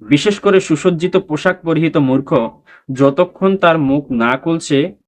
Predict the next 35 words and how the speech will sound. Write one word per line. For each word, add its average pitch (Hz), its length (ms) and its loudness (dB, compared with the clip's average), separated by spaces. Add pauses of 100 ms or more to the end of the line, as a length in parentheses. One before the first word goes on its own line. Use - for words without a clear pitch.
(560)
তাকে 139 240 -2
চেনার 127 320 0
উপায় 110 280 -2
নেই, 87 160 -8 (880)
কিন্তু 139 200 2
যখনই 139 360 2
সে 190 100 2
মুখ 170 220 0
খোলে 180 240 0
তখনই 147 320 2
তার 147 200 2
পরিচয় 139 340 0
প্রকাশ 120 380 -2
পায়। 98 200 -4 (560)
কৃষ্ণ 196 300 0
ভাবনাময় 175 560 2
মানুষের 151 360 2
প্রাথমিক 165 420 2
লক্ষণ 143 320 2
হচ্ছে 143 320 0 (680)
তিনি 156 180 4
শ্রীকৃষ্ণ 165 540 -2
অব-, 156 240 0 (180)
অথবা 147 340 2 (380)
শ্রীকৃষ্ণ 185 520 -2
সম্বন্ধীয় 175 540 2
বিষয় 147 300 2
ছাড়া 135 340 2
আর 131 200 0
কোনো 143 280 0
কথাই 117 320 -2
বলেন 113 280 2
না। - 120 -6 (520)
অন্যান্য 196 420 2
লক্ষণ 165 380 4